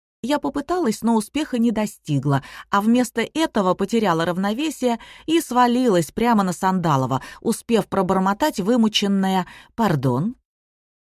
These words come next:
Виктор Георгиевич находился сейчас не в том состоянии, чтобы требовать бережного к себе отношения.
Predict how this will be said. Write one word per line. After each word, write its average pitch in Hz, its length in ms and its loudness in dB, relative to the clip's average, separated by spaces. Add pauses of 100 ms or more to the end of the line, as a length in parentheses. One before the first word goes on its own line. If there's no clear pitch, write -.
(100)
Виктор 277 300 -2
Георгиевич 233 760 -4 (200)
находился 202 580 -2
сейчас 233 600 -2
не 285 100 -2
в - 100 -14
том 147 220 -2
состоянии, 202 760 -2
чтобы 160 320 -2
требовать 196 560 -2
бережного 165 560 -2
к - 60 -18
себе 143 300 -4
отношения. 120 840 -6